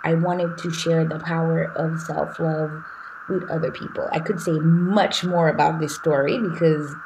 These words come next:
it's a long one. It's ten years. This journey is ten years old now, but that's pretty much it. It's just pushing through depression, um, using self-love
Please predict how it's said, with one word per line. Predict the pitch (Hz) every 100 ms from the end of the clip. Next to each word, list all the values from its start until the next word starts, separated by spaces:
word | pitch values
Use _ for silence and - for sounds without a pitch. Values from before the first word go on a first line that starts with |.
| - - - 185
it's | 165
a | 180
long | 170 139 151
one. | 156 262
It's | 175 -
ten | - 196 190 170
years. | 165 175 214
This | 180 165 160
journey | 165 165 160 165
is | 165 160 -
ten | 170 185 214
years | 170 160
old | 165 160
now, | 160 180 233 - - - - -
but | 202 202
that's | 202 -
pretty | 190 165
much | 156 160 -
it. | - -
It's | 180 170
just | 185 214 233 - - - - - -
pushing | 302 294 254 233 226
through | 202 208
depression, | 185 165 180 147 - 151 165 190 196 - - -
um, | 160 160 156 156 156 - - - - - 160
using | 196 202 185 175 175 175 175 - - - - - -
self-love | 190 185 165 165 160 160 156 156